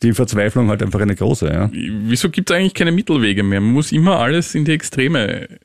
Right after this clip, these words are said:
Speaker 2: machen, also zumindest in manchen Ländern.
Speaker 1: Ja, stimmt.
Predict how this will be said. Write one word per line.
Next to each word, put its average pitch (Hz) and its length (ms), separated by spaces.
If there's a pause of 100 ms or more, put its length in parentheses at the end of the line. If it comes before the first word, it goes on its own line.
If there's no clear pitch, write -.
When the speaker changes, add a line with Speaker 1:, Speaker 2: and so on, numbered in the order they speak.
(320)
Speaker 2:
machen, 95 880
also - 280
zumindest 104 280
in 101 60
manchen 90 340
Ländern. 82 320 (800)
Speaker 1:
Ja, 139 300 (640)
stimmt. - 480